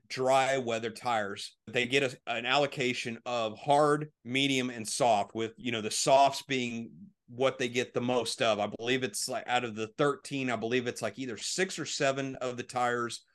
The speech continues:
are softs, and then, like, five of them are the medium, four or five of them are the mediums, and then the rest are taken up with the hards. Well, this weekend, the F I A and Pirelli, because they didn't want to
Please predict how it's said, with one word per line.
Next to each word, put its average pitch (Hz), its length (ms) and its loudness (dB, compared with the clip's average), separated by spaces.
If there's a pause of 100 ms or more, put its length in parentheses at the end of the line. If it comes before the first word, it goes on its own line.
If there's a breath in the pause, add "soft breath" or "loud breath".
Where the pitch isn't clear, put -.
(180)
are 110 180 0
softs, 131 840 4 (400)
and 123 200 -4
then, 117 180 -2
like, 107 220 -2 (160)
five 143 320 6
of 143 180 0
them 135 360 0 (100)
are 110 600 4 (200)
the 117 100 -6
medium, 131 540 -2
four 165 200 10
or 156 100 2
five 143 280 4
of 131 120 -2
them 135 160 -4
are 123 60 -2
the 113 80 -4
mediums, 123 500 -4
and 120 100 -4
then 117 80 -4
the 110 80 -2
rest 120 320 0
are 120 40 -10
taken 117 340 -2
up 110 160 -4
with 104 220 -6
the 107 80 -4
hards. 98 560 2
Well, 120 160 0
this 190 280 2
weekend, 143 680 0 (140)
the 123 160 -2
F 147 200 0
I 151 180 6
A 123 260 2
and 113 200 -12
Pirelli, 127 640 4
because 120 300 -2
they 120 120 -4
didn't 147 340 -4
want 131 400 0
to 123 500 -6